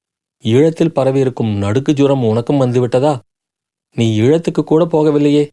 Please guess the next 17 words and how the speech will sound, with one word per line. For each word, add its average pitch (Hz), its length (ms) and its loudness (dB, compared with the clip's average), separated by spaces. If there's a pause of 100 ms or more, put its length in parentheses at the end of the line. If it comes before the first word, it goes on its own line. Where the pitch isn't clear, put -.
(140)
என்றான். 110 400 -6 (760)
வந்தியத்தேவன் 120 680 0
அப்போது, 110 440 -2 (760)
"கோமகனே, 123 520 0 (380)
கந்தமாறனுக்கு 127 720 0
நடுக்கு 117 340 -2
ஜுரம் 127 320 0
இல்லை. 113 240 -2 (680)
தாங்கள் 107 380 -2
பழுவூர் 117 480 0
இளையராணியை 131 760 2
பாட்டி 127 500 -2
என்று 143 240 0
சொன்னதில் 120 380 0
அவனுக்கு 123 320 0
கோபம்" 117 460 -2
என்றான். 110 400 -2